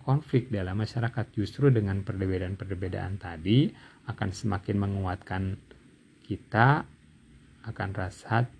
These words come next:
cinta persatuan dan kesatuan sebagai suatu bangsa. Nah,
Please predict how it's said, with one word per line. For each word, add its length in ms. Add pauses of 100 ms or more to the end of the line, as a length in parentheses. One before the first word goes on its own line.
cinta 400
persatuan 720
dan 180
kesatuan 560
sebagai 560
suatu 560
bangsa. 560 (1300)
Nah, 100